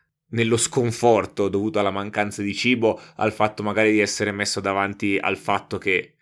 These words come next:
ho detto fatto un sacco di robe, ma, eh, c-, che non sia perfetto, ma che debba migliorare in qualche modo.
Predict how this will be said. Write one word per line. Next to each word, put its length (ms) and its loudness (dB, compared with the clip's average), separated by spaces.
ho 120 -14
detto 260 -12
fatto 300 -14
un 60 -10
sacco 260 -8
di 80 -2
robe, 240 -4
ma, 160 -12
eh, 480 -2
c-, 140 -20
che 160 4
non 180 2
sia 240 4
perfetto, 680 2
ma 160 -2
che 420 -2
debba 340 -2
migliorare 500 2
in 80 -4
qualche 300 -4
modo. 500 4